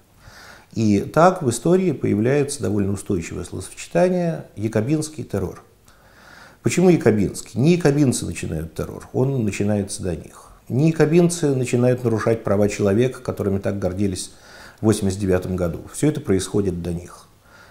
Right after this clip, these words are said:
Но только якобинцы придают террору такой размах, и только якобинцы, как тогда говорили, ставят террор в порядок дня.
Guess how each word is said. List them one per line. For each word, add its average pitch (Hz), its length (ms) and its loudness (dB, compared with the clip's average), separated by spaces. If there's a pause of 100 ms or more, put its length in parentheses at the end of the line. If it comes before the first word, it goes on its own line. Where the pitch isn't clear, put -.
(140)
Но 98 220 4
только 147 300 2
якобинцы 165 640 2
придают 123 600 0
террору 135 580 2
такой 113 260 -2
размах, 110 580 -2
и 104 100 -4
только 143 340 0
якобинцы, 117 580 -2
как 107 160 -4
тогда 95 260 -6
говорили, 113 480 -4
ставят 160 480 -2
террор 120 320 2
в 117 120 -14
порядок 90 440 -2
дня. 80 220 -10